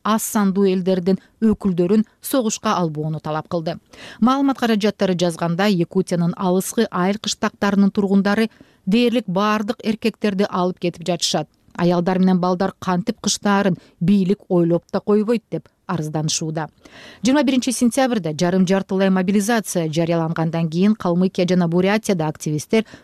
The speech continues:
согушка алып кетиши ыктымал деген кишилерди эвакуациялоого киришти. Орусия Украинага кол салгандан бери эки жолу гана өз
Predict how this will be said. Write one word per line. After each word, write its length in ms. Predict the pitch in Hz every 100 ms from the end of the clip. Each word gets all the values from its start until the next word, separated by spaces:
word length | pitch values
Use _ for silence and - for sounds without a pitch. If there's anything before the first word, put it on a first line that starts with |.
| -
согушка 560 | - 220 196 - 233
алып 160 | 220 220
кетиши 320 | 220 - -
ыктымал 360 | - 202 196 190
деген 280 | 190 185
кишилерди 500 | 175 - 185 180 165 - - 214
эвакуациялоого 880 | 196 185 175 160 156 156 156 151 151
киришти. 420 | 151 147 - 165 - - - - -
Орусия 380 | 233 262 311 277
Украинага 540 | 226 233 208 202 196
кол 220 | 190 226 208
салгандан 520 | 190 175 170 170 165
бери 260 | 170 214 233 175
эки 180 | 185 220
жолу 240 | 226 233
гана 280 | 220 220 160 -
өз 140 | 202